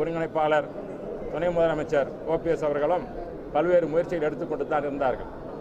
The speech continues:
உச்சநீதிமன்றத்தில் வழக்கு இருந்ததன் காரணம் காலதாமதம் ஏற்பட்டது, ஏற்பட்டது. இருந்தாலும், அம்மாவுடைய ஆணைப்படி இந்த தேர்தல் நடத்த வேண்டும் என்று,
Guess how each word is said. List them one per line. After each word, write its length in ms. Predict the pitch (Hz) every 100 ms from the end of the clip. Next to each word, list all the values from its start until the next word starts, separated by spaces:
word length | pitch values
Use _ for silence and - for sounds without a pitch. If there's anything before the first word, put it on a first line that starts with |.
| - - - -
உச்சநீதிமன்றத்தில் 840 | 151 220 220 196 185 180 175 165 151
வழக்கு 260 | 185 185
இருந்ததன் 300 | 175 170 151
காரணம் 300 | 151 170 -
காலதாமதம் 460 | 160 165 170 151 143
ஏற்பட்டது, 400 | 143 - 139 123 - -
ஏற்பட்டது. 360 | 139 - - - - - - - - - - - - - 160
இருந்தாலும், 500 | 196 202 175 202 226 - - - - - - - - 117
அம்மாவுடைய 480 | 151 202 202 190 175 156 151
ஆணைப்படி 340 | 180 175 180 185
இந்த 140 | 160 165
தேர்தல் 220 | 165 156
நடத்த 200 | 165 175 156
வேண்டும் 240 | 147 165
என்று, 120 | 175